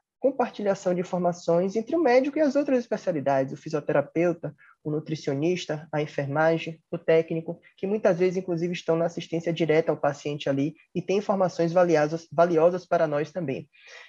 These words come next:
É, então, <laughs> depois dessa longa introdução, além da passagem de plantão, ela feita, ela feita de forma adequada, você, você acha que existe alguma outra forma,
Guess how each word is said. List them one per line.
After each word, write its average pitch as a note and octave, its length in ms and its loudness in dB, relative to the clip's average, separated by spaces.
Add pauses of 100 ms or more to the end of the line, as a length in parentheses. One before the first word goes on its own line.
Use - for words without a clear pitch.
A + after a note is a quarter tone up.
(180)
É, D3 320 4
então, A#3+ 560 4 (240)
<laughs> - 220 -10
depois G#3 320 -2
dessa F#3+ 220 2
longa G3+ 280 2
introdução, F3 680 -2 (360)
além G#3 220 6
da D4+ 80 6
passagem A3+ 340 4
de A3+ 80 -2
plantão, F#3 300 0
ela E3 120 4
feita, F#3+ 440 -2
ela E3 160 2
feita F#3 300 -4
de F3 80 -6
forma F3+ 300 0
adequada, C#3+ 760 2 (460)
você, G3+ 760 4
você F3 580 0 (1200)
acha A3 340 2
que - 120 -8
existe F3+ 260 -2
alguma F#3 220 2
outra A3 240 -2
forma, E3+ 720 2